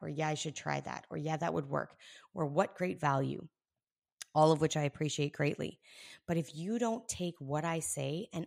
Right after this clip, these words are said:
actually create it into your reality, it's not gonna make a difference. You'll get that dopamine hit of listening to me and thinking, "What great strategies, I'm gonna do that." And then when you don't do it,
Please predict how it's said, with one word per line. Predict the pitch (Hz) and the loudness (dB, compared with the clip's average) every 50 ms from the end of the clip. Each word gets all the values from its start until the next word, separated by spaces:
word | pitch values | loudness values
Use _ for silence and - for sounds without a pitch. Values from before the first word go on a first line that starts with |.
| - | -4
actually | - 170 165 165 - - - 180 180 170 | -2 -2 -2 -2 -2 -2 -2 -2 -2 -2
create | 160 - - - 175 165 147 147 151 151 | -4 -6 -6 -4 0 0 0 0 0 0
it | 180 - - _ | -2 -2 -4 _
into | - 165 156 160 165 156 - 190 180 175 190 - - | 2 4 4 4 4 2 2 2 4 4 2 0 -2
your | 180 147 147 151 160 160 | -2 0 2 4 4 4
reality, | 147 151 143 135 131 131 139 165 190 208 240 262 285 277 - - - - - - _ _ _ _ _ | 2 2 2 2 2 2 2 2 2 0 0 -2 -4 -6 -8 -14 -20 -20 -20 -20 _ _ _ _ _
it's | - 185 - - - | -6 -4 -2 -2 0
not | 165 156 151 143 - | 0 0 0 0 -2
gonna | - 147 139 | -4 -2 -2
make | 131 135 131 - | -2 -2 -4 -4
a | 139 | -6
difference. | 131 - - - - - - - - - - _ _ _ _ _ _ _ _ _ _ | -8 -8 -8 -10 -10 -12 -10 -12 -12 -12 -14 _ _ _ _ _ _ _ _ _ _
You'll | - 151 151 160 180 | -2 2 4 4 4
get | 185 220 214 208 | 4 2 0 0
that | - 220 220 214 - | 0 0 -2 0 2
dopamine | 202 190 185 - 180 180 180 175 175 | 2 2 4 2 0 0 0 0 0
hit | 156 165 165 - - - | 0 0 -2 -2 -2 -6
of | 143 131 | -6 -2
listening | 139 143 151 - - 185 180 175 175 | 0 0 0 0 0 2 2 2 0
to | 175 - 175 | 0 0 0
me | 175 170 165 165 165 - | 2 2 2 2 0 0
and | - - 143 135 | -2 -4 -4 -2
thinking, | - 160 151 - 160 151 147 143 - - _ - | 0 -2 -2 0 -2 -2 -2 -2 -4 -10 _ 2
"What | 180 185 185 - | 2 2 4 2
great | - 175 175 170 | 0 0 0 0
strategies, | - - - 160 151 147 151 151 139 147 143 135 - - | -2 -2 -2 -2 -2 -2 -2 -4 -4 -6 -6 -8 -6 -2
I'm | 151 151 151 156 | 0 2 4 4
gonna | 147 151 139 139 131 | 4 2 2 0 0
do | 131 190 233 254 | 0 0 2 2
that." | - - 143 135 - - - - - - - - - - - _ _ _ _ _ | 2 2 2 0 -2 -4 -8 -16 -20 -20 -20 -18 -18 -20 -20 _ _ _ _ _
And | - 151 147 143 | -4 -2 0 2
then | 131 165 175 196 202 | 4 4 4 4 4
when | 185 170 170 | 2 2 2
you | 156 147 | 2 0
don't | 135 - - 165 170 202 226 - | 0 4 4 6 6 4 2 -2
do | - 139 131 123 | -4 -2 0 0
it, | - - - | 0 -2 -4